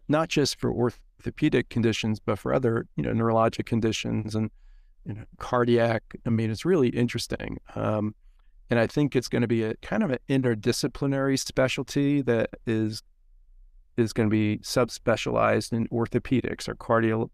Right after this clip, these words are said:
cardiology, those sorts of things. Um, but it's really,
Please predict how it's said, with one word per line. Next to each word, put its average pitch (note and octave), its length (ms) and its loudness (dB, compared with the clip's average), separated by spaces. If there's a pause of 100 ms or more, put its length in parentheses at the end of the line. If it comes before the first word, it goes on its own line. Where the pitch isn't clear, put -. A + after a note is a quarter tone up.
cardiology, A2 960 2
those A2+ 240 0
sorts - 240 -6
of - 80 -16
things. - 280 -8 (540)
Um, A2+ 460 0 (420)
but A2 300 2
it's C3 260 0
really, B2+ 460 4